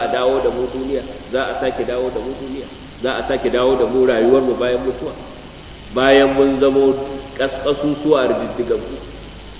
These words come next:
Suka ce, "Tilka idan karratun khasira." In har za a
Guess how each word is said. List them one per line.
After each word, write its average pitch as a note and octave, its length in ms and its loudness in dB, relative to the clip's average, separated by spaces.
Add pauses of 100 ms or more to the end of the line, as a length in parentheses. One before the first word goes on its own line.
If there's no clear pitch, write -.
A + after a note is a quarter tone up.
(320)
Suka A2+ 160 -6
ce, A2 240 -8
"Tilka C3 240 0
idan A#2 320 -2
karratun G#2+ 480 -10
khasira." F#2+ 320 -12 (240)
In C#3 180 -4
har C3+ 140 -2
za C#3+ 180 2
a - 140 -4